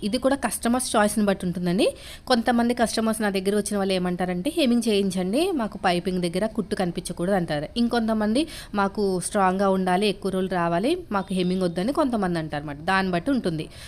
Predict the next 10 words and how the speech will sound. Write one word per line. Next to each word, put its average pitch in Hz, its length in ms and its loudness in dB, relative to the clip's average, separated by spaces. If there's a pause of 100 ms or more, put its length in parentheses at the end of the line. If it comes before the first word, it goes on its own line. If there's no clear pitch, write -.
(140)
హో-, 240 120 -2 (200)
మీకు 247 180 2
వచ్చే 247 260 0
ఫస్ట్ 226 280 -2
కస్టమర్ 220 380 0
అయితే 208 220 -2
మాత్రం 254 300 2
హెమ్మింగ్ 214 300 2
చేయించేసేయండి, 170 640 -2 (260)
ఎందుకంటే 208 360 0